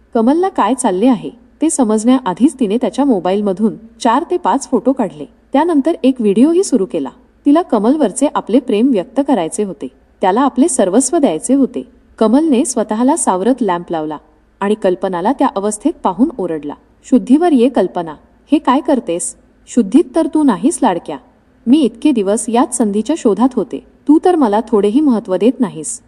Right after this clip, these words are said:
त्यामुळे माझ्यापुढे हा एकच मार्ग उरला होता, कमल." कल्पना बेधुंद होत म्हणाली. तिच्या कानाखाली मारून तिला धक्का देत कमल म्हणाला, "हां, तुझा वेडेपणा आहे कल्पना. आपण चांगले मित्र असू शकतो,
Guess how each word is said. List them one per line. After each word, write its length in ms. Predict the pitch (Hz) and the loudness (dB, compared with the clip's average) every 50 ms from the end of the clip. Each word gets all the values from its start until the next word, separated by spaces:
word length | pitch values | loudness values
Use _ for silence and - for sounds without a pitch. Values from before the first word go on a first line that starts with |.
| _ | _
त्यामुळे 320 | 262 269 311 339 339 359 370 | 0 2 2 4 2 2 2
माझ्यापुढे 500 | 302 214 185 - 226 254 262 277 269 285 | 2 0 0 0 -2 0 2 2 2 2
हा 160 | 302 320 320 - | 2 0 -2 -2
एकच 320 | 190 185 - - 339 - - | -2 -2 -2 -2 -4 -2 -2
मार्ग 280 | 247 202 185 180 202 269 - | -2 -2 0 0 0 -2 0
उरला 240 | 208 202 180 185 185 | 0 -2 -2 -2 -4
होता, 280 | 175 165 156 - 156 151 - _ _ _ | -4 -6 -10 -12 -14 -16 -16 _ _ _
कमल." 260 | - 254 226 185 156 - - - - - _ _ _ _ - | 0 0 0 0 -2 -8 -12 -18 -20 -20 _ _ _ _ -2
कल्पना 420 | 196 190 185 - 208 214 233 285 | -2 0 0 0 0 0 2 2
बेधुंद 420 | 269 208 180 170 180 214 233 262 302 | 2 0 -2 0 0 2 4 4 4
होत 200 | 277 240 214 214 - | 4 2 0 -2 -4
म्हणाली. 320 | 208 185 170 160 151 147 143 - _ _ _ _ _ _ | -6 -8 -8 -10 -12 -14 -16 -18 _ _ _ _ _ _
तिच्या 220 | 247 220 - 285 - | -2 0 0 0 -2
कानाखाली 580 | 220 - 220 180 185 190 202 - 240 240 277 | 0 0 -2 -2 -2 -4 -4 -2 2 4 4
मारून 300 | 262 233 196 190 208 254 302 - | 4 4 4 2 0 -2 0 0
तिला 160 | 262 233 226 | 2 0 2
धक्का 380 | 220 214 185 - - - 196 196 | 0 -2 -8 -10 -6 -6 -4 -2
देत 160 | 196 196 - - - | 0 -2 -2 -2 -4
कमल 220 | 208 185 185 190 202 | -4 -4 -2 -4 -4
म्हणाला, 340 | 190 180 170 156 147 143 - - - - - - - - - - - - - - - - - | -4 -6 -8 -8 -10 -10 -12 -14 -20 -20 -20 -20 -20 -20 -20 -20 -20 -20 -20 -20 -20 -20 -10
"हां, 280 | - - 285 330 254 233 - - - - - - | -2 0 0 0 0 -2 -6 -12 -20 -20 -2 2
तुझा 260 | 254 240 226 277 320 330 | 2 2 4 2 0 2
वेडेपणा 520 | 254 214 196 190 226 269 277 311 311 320 302 | 2 0 2 2 2 2 2 2 0 2 2
आहे 160 | 254 220 208 | 2 2 0
कल्पना. 380 | - 190 165 - - 160 156 143 - - - - - - | -2 -4 -6 -6 -8 -10 -10 -12 -16 -20 -20 -20 -8 -8
आपण 280 | 190 - - 285 339 | -6 -2 -2 -2 -2
चांगले 320 | 359 - 247 202 196 220 262 | 0 0 -2 0 2 2 2
मित्र 280 | 269 247 - - 254 | 2 2 2 2 2
असू 260 | 294 320 - - 254 247 | 0 0 0 0 -2 0
शकतो, 400 | - 247 - - - 175 185 | 0 -2 -6 -6 -8 -10 -10